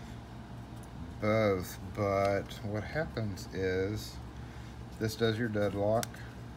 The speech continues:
Put the key in, turn it, and it comes out just like that. Snap. And then if you use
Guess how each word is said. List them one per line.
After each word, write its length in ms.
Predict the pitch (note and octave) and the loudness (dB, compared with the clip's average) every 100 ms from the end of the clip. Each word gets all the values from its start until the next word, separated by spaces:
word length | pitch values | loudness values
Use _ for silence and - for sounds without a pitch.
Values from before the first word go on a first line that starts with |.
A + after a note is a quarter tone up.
| - - - - - - - - - - - | -12 -12 -12 -12 -12 -12 -12 -10 -10 -8 -8
Put 100 | - | -8
the 60 | - | -6
key 260 | - G#2+ | -2 0
in, 520 | G#2+ G#2+ G#2 G2+ F#2+ - | 2 2 2 0 0 -4
turn 340 | - G#2+ G#2+ | -4 0 0
it, 280 | G#2 G#2 G2+ - - - | 2 2 2 -2 -10 -8
and 520 | - E2 D#2 F2+ G2 | -8 -6 -6 -4 -4
it 1300 | - - - - - - - - - - - - - - | -6 -8 -10 -10 -10 -10 -8 -10 -10 -10 -10 -10 -8 -6
comes 260 | G#2+ F#2 | -4 -2
out 340 | G#2 G#2 G#2 - | 0 2 0 -2
just 220 | F2+ - | -6 -4
like 80 | - - | -6 -2
that. 440 | C3+ C#3+ C#3+ C#3 - - - | 2 6 8 6 4 -6 -6
Snap. 560 | - - - D#3 D#3 D3+ - - - - - - - - - - - - - - - | -6 -8 -6 -2 -2 -2 -6 -8 -10 -10 -10 -8 -8 -10 -10 -10 -8 -8 -8 -8 -8
And 80 | - | -4
then 80 | G2+ | -2
if 180 | F#2+ - | -2 -2
you 80 | G2+ | 0
use 320 | G2+ F#2 | 0 0